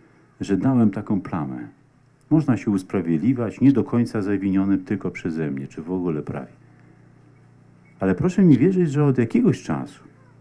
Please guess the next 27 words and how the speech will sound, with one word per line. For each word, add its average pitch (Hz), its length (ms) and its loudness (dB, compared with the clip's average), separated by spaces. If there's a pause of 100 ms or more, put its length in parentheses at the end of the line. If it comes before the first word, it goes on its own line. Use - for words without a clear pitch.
(280)
na - 80 -2
pewno 135 340 4
od 110 80 0
czasu, 123 320 -6
jak 110 160 -6
jestem 104 260 -4
księdzem, 76 500 -2 (640)
to - 80 -6
sobie 131 200 0
przywołuję 139 680 4
to 82 140 0
zdanie 69 440 -4 (880)
jako 98 460 0 (140)
swoiste 117 580 0
zobowiązanie, 95 800 0
żeby 92 380 -2 (340)
już - 160 -4
nie 101 140 6
było 170 300 8
takiego 85 420 -4
momentu, 76 520 -4 (720)
że 95 140 -4
daj 139 140 2
Boże 147 300 2
niedługo 127 480 2
błogosławiony 98 840 0
sługa, 117 400 -2